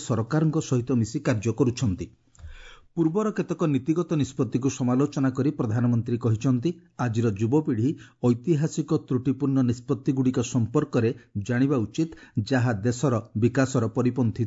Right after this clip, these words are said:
ଥିଲା। ଉଣେଇଶହ ଷାଠିଏର ଇନ୍ଦୋସ ଜଳ ଚୁକ୍ତିକୁ ସେହିଭଳି ଏକ ତ୍ରୁଟି ବୋଲି ପ୍ରଧାନମନ୍ତ୍ରୀ କହିଛନ୍ତି। ସେ କହିଛନ୍ତି, ସ୍ୱାଧୀନତାର ଶହେ ବର୍ଷ ପୂରଣ ହେବା ବେଳକୁ ବିକଶିତ ଭାରତ ଲକ୍ଷ୍ୟ ହାସଲ ପାଇଁ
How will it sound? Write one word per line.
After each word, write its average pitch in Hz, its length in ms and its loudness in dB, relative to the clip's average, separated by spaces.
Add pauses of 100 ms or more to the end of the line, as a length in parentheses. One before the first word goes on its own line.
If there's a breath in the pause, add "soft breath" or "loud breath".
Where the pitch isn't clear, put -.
ଥିଲା। 110 180 2 (720 loud breath)
ଉଣେଇଶହ 135 320 2
ଷାଠିଏର 135 500 0 (140)
ଇନ୍ଦୋସ 127 300 2 (100)
ଜଳ 117 120 2 (120)
ଚୁକ୍ତିକୁ 156 400 -2
ସେହିଭଳି 127 480 0
ଏକ 120 80 -8 (160)
ତ୍ରୁଟି 123 320 2
ବୋଲି 139 160 2
ପ୍ରଧାନମନ୍ତ୍ରୀ 113 720 0
କହିଛନ୍ତି। 117 460 2 (640 loud breath)
ସେ 165 140 -2
କହିଛନ୍ତି, 165 440 2 (100)
ସ୍ୱାଧୀନତାର 165 580 0
ଶହେ 135 280 0
ବର୍ଷ 147 360 0
ପୂରଣ 123 280 2
ହେବା 160 240 2
ବେଳକୁ 110 300 0 (380 loud breath)
ବିକଶିତ 131 520 0
ଭାରତ 127 420 0
ଲକ୍ଷ୍ୟ 120 280 -4
ହାସଲ 160 360 2
ପାଇଁ 110 140 0